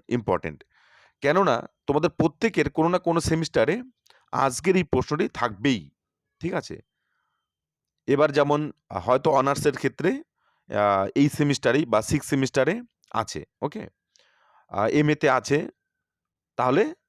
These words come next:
তোমরা সবাই ক্লাসটি দেখো। তো প্রথমেই কেন্দ্রীয় প্রবণতা কাকে বলে? তাহলে এখানে কেন্দ্রীয় প্রবণতা বলতে কি বোঝায়?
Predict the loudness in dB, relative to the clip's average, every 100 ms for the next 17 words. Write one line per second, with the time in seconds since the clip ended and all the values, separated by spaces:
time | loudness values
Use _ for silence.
0 | -8 -4 -2 -2 -2 -4 -4 -4 -6 -8
1 | -20 _ _ _ _ _ _ _ _ _
2 | -4 0 2 2 4 4 2 -4 -14 -2
3 | 0 2 0 2 2 2 0 -2 -2 -2
4 | -2 -4 -8 _ _ _ -2 0 2 0
5 | 0 0 0 0 0 2 2 2 0 0
6 | 0 -2 -4 -2 0 2 0